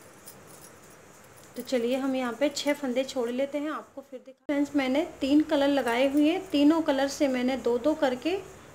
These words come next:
यहाँ पे तीनों कलर से छः छः फंदे छोड़े हुए हैं, दो दो करके। ये देखिए,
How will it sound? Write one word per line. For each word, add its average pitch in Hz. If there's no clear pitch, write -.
यहाँ 240
पे -
तीनों 269
कलर 247
से 339
छः 294
छः 330
फंदे 277
छोड़े 226
हुए 269
हैं, 294
दो 240
दो 277
करके। 285
ये 269
देखिए, 240